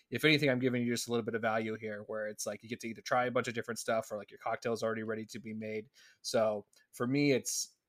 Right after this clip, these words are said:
I, I love those, like, holiday packs. And, and again, I feel like most of the time when you get something like that, it can always be kinda fun. I mean, in the best one of all time, Chris, do you have any guesses on what it is?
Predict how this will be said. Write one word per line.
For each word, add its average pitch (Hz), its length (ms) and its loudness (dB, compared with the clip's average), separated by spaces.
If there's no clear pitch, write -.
I, 117 520 0
I 120 100 0
love 117 380 0
those, 139 560 4
like, 113 240 -4
holiday 135 400 4
packs. 147 560 -2
And, 117 560 4
and 123 140 0
again, 117 260 0
I 107 80 -4
feel 120 160 -6
like 110 140 -6
most 117 280 0
of 117 80 -12
the - 80 -8
time 110 300 -6
when 147 140 4
you 131 60 4
get 123 160 4
something 117 220 0
like 107 160 -6
that, 107 160 2
it 107 60 -6
can 110 120 -10
always 104 220 -8
be 107 300 -12
kinda 113 200 2
fun. 107 260 -6
I - 80 -6
mean, 131 140 4
in 120 240 2
the 127 80 2
best 139 260 6
one 139 140 6
of 123 80 6
all 117 120 8
time, 110 420 -2
Chris, 127 240 2
do 117 60 2
you - 20 6
have 110 80 2
any 113 80 0
guesses 117 600 -2
on 117 100 -2
what 113 140 2
it 113 80 -2
is? 120 320 -2